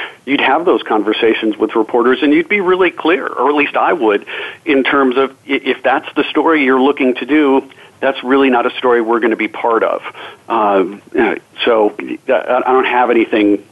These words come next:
on that story. A story we would like to be part of is this, and it's a negotiation.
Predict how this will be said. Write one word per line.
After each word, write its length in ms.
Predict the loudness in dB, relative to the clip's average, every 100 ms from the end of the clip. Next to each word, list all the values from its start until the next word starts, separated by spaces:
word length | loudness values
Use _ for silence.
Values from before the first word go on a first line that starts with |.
| -4
on 180 | 0 2
that 240 | 2 0
story. 420 | 0 2 2 0 -2 -10 -6
A 100 | -2
story 280 | 0 2
we 220 | 2 4 4
would 180 | 4
like 180 | 0 -2
to 40 | -4
be 100 | -6
part 280 | 0 2 2
of 140 | 0
is 220 | -2 -2 0
this, 160 | 0
and 100 | 0
it's 140 | -2 0
a 20 |
negotiation. 880 | 0 2 0 0 0 0 -2 -10